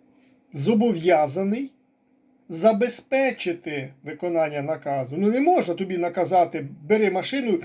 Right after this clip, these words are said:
і вези оце туди», а нема соляри. Ну,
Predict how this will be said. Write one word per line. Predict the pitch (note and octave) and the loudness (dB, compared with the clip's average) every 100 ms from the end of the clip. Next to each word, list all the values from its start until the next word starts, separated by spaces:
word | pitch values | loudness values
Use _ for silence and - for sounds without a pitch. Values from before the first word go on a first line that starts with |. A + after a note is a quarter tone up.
| - - - | -6 -14 -8
і | F#3+ | -2
вези | F#3 F3+ G#3 | 0 2 0
оце | F3 F3+ | 0 -2
туди», | F3 E3+ G3 A#3+ - _ _ _ _ _ _ - | -4 0 2 2 0 _ _ _ _ _ _ -8
а | F#3+ | -4
нема | F#3 F#3+ | 0 0
соляри. | F3+ F3 D#3 B2+ C#3+ D3 - _ _ _ _ _ _ _ _ _ _ _ _ _ _ _ _ - | 0 0 0 0 -4 -12 -20 _ _ _ _ _ _ _ _ _ _ _ _ _ _ _ _ -2
Ну, | A3 G3+ E3+ | 4 4 4